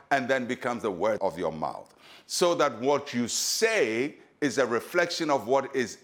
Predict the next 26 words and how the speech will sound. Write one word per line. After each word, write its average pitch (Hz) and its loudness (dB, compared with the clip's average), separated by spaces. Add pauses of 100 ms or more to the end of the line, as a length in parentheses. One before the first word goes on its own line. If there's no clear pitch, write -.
in 139 2
your 117 2
heart. 85 -2 (280)
But 139 4
how 196 2
do 214 -6
you 226 -4
get 196 0
it 175 2
in 147 0
your 120 2
heart? 101 0 (160)
You 95 -6
get 175 2
it 180 2
in 170 -2
your 143 2
heart 131 2 (360)
by 117 2 (200)
getting 101 -4
it 92 -4
from 95 -4
the 92 -2
Word 92 2
of 101 -2
God. 117 2